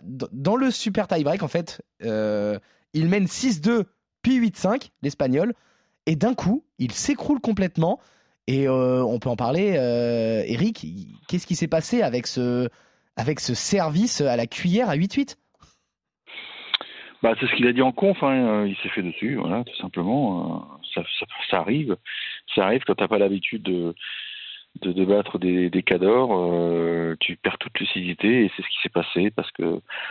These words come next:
Speaker 2: tu peux tenter un service à la cuillère, euh, si, si déjà le mec est, est très loin dans sa ligne, c'est le cas de Medvedev, mais c'était pas le cas de Rune. Et puis surtout, techniquement parlant, c'était une misère, quoi. C'est, il y avait pas d'effet, rien. C'était vraiment une petite, une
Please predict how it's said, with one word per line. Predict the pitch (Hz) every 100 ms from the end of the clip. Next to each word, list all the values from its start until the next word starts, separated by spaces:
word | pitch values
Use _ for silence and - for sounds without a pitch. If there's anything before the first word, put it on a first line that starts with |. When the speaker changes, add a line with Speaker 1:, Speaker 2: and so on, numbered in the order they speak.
| -
Speaker 2:
tu | -
peux | - 269
tenter | - 135 156
un | 139
service | 135 135 -
à |
la | 123
cuillère, | 117 120 127 135 135 113
euh, | 98 95 - - - _ -
si, | - - - - -
si | 104
déjà | 101 113
le | 104
mec | 113 113
est, | 95 -
est | 92 95 -
très | - 117
loin | 110 113
dans | 107 104
sa | 127
ligne, | 156 160 -
c'est |
le | -
cas | 101
de | 92
Medvedev, | 92 92 98 107 175 160
mais | 123
c'était | -
pas | -
le | 101
cas | -
de | 107
Rune. | 117 131 190 - - - - _ -
Et |
puis | -
surtout, | - 113 139 160 156 _ _ _ -
techniquement | 107 - - 110
parlant, | 101 110 143 131 107
c'était | 92 95
une | 107
misère, | 135 170 135
quoi. | - 95 -
C'est, | 90 90 90 - - - - - -
il | 90
y |
avait | 90
pas | - 87
d'effet, | 90 - 113
rien. | 101 104 127 123
C'était | - - -
vraiment | 90 101 104
une | 90
petite, | - - - -
une | - 90 87